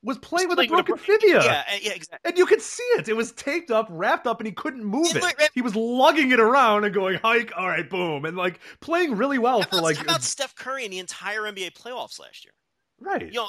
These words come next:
Speaker 2: e-, especially after he took that
Speaker 1: <laughs>
Speaker 2: bump in the, remember he took that bump in the finals where he, where he ended up, s-, he, he did, like, the split, basically, on the wet.
Speaker 1: Yeah, yeah, yeah.
Speaker 2: And then for the rest of that series, basically, he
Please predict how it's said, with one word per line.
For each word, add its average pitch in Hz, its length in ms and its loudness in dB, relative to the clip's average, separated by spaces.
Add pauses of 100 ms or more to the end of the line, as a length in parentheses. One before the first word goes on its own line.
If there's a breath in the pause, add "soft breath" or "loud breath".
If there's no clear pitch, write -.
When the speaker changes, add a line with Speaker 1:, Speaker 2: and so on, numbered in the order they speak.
Speaker 2:
e-, 233 220 -8
especially 240 500 -6
after 208 220 -10
he 202 80 -16
took - 180 -6
that - 320 -6
Speaker 1:
<laughs> - 0 -
Speaker 2:
bump 226 340 -4
in 180 120 -14
the, 165 80 -14 (100)
remember 262 220 -10
he - 40 -10
took 277 140 -10
that 233 220 -4
bump 214 180 -6
in 196 80 -14
the 165 60 -14
finals 196 420 -8
where 165 80 -10
he, 139 220 -10
where 151 100 -14
he 139 260 -14
ended 147 160 -10
up, 127 60 -8
s-, - 240 -10
he, 139 140 -20
he 139 180 -18
did, 139 180 -12
like, 135 140 -10
the - 80 -12
split, - 440 -8 (100)
basically, 185 440 -10
on 135 140 -8
the 131 60 -18
wet. 143 160 -10 (220)
Speaker 1:
Yeah, 190 260 2
yeah, 117 180 -8
yeah. 78 80 -12 (340 soft breath)
Speaker 2:
And 202 140 -6
then 214 60 -2
for 208 160 -8
the 220 80 -6
rest 294 180 -2
of 285 60 -4
that 214 160 -2
series, 269 560 -8
basically, 139 400 -12
he 233 100 -14